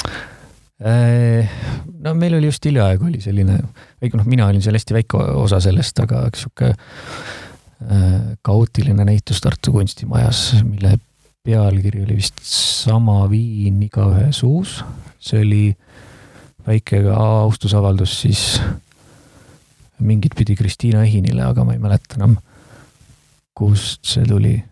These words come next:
Igal juhul see oli jah, sihuke päris paras kaos. Tartu kunstikriitikud kirjutasid sellest väga siukse õnnetu, õnnetu arvustuse ka, et näed, kus nüüd noored, noored teevad pulli. Ei meeldinud see asi neile.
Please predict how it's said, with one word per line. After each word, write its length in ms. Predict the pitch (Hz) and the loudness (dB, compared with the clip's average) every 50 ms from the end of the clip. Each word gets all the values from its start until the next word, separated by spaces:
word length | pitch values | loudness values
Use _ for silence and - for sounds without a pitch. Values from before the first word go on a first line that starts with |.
| - - - - - - - _ - | -20 -20 -20 -20 -20 -20 -14 _ -4
Igal 220 | 139 135 156 135 | -2 0 2 2
juhul 100 | 135 131 | 0 0
see 140 | - 160 156 | 0 0 0
oli 60 | 160 156 | 0 -2
jah, 40 | 139 | -2
sihuke 200 | - 139 - 120 | -2 -4 -4 0
päris 220 | 110 127 120 110 - | 0 0 0 0 0
paras 220 | - 117 110 95 - | 0 0 0 0 0
kaos. 380 | - 127 113 104 95 - - 110 104 98 98 - - 67 - 135 | 0 2 2 2 2 0 0 0 2 2 0 0 -4 -8 -6 -4
Tartu 380 | - 117 - - - - 107 101 101 101 | -2 -2 -4 -2 -2 0 0 2 2 2
kunstikriitikud 640 | 95 117 - - - 101 - 107 95 - - - 104 - - | 2 0 -2 -2 -2 -2 0 -2 -2 -4 -2 -4 -2 0 2
kirjutasid 400 | 113 98 98 - - - 92 - | 2 2 2 2 0 -6 -6 -2
sellest 320 | - 104 98 95 - - - | 0 2 2 2 0 -2 -2
väga 280 | 107 98 98 98 95 98 - - - - - - - - - - - - - - | 0 2 2 2 2 0 -4 -10 -18 -16 -14 -10 -10 -10 -10 -10 -12 -16 -16 -16
siukse 300 | - - 107 - - 110 | -12 -12 -8 -2 0 2
õnnetu, 400 | 110 113 104 95 - - - 104 98 98 98 - - 110 | 2 2 2 0 -2 -2 -2 0 2 2 2 2 2 2
õnnetu 360 | 104 98 92 _ - 107 98 101 98 101 101 123 135 117 135 - - | 2 2 0 _ -4 -4 -2 0 0 0 0 0 -2 -2 -4 -4 -6
arvustuse 560 | 64 110 117 113 101 92 - - 104 95 107 | -2 -2 0 0 0 -2 -2 -4 -2 0 0
ka, 180 | 104 113 107 98 | 2 2 2 2
et 120 | 90 - 107 | 0 0 -2
näed, 160 | 98 92 - | -4 -4 -4
kus 160 | - - - | -8 -6 -4
nüüd 140 | 107 98 95 | -4 -2 -2
noored, 380 | 104 104 104 101 98 - - - - - - - | 0 0 2 2 2 0 -2 -10 -20 -12 -6 -2
noored 300 | 113 107 101 101 - - | 0 0 2 0 -2 -2
teevad 300 | - 117 101 101 95 - | 0 0 0 0 -2 -2
pulli. 340 | - 151 156 135 110 101 98 - _ _ - - - - - - - - - - - - - - - - - - _ - - - - - - - - - - | -2 0 0 2 2 0 0 -2 _ _ -18 -14 -14 -12 -12 -12 -14 -16 -16 -18 -20 -20 -20 -16 -18 -18 -18 -18 _ -18 -12 -12 -12 -12 -12 -16 -10 -4 0
Ei 140 | 127 120 110 | 2 2 2
meeldinud 400 | 101 110 110 104 - 117 107 - | 2 2 2 2 2 0 -2 0
see 140 | - 113 101 | 0 0 2
asi 140 | 101 110 107 | 2 2 2
neile. 240 | 107 107 104 107 | 4 4 2 2